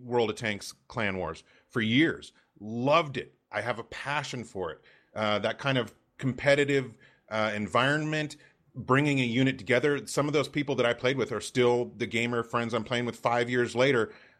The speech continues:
You know, my favorite people ever. It, it created this, you know, tight bond between us. We, we showed up every night fighting for our territory or whatever. I loved that experience, and I want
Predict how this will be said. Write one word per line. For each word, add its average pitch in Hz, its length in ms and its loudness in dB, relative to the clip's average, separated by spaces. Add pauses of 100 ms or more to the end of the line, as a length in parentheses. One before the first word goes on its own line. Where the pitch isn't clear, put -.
(100)
You 113 120 0
know, 113 100 4
my 110 140 4
favorite 120 360 0
people 127 240 0
ever. 104 180 0
It, 120 260 -8
it 120 160 -8
created 139 340 0
this, - 300 -10 (100)
you 113 120 -2
know, 92 240 0 (540)
tight 170 360 4 (340)
bond 139 640 2
between 139 320 -6
us. 135 220 -4
We, 110 200 -2
we 104 220 -10
showed 117 240 2
up 104 140 2
every 98 200 -2
night 135 380 -2 (320)
fighting 127 340 0
for 117 160 -2
our 104 120 2
territory 135 540 0
or 123 80 0
whatever. 127 380 0
I 151 120 2
loved 143 580 2
that 113 180 2
experience, 95 640 -10
and 107 140 -6
I 107 140 -2
want 113 520 -2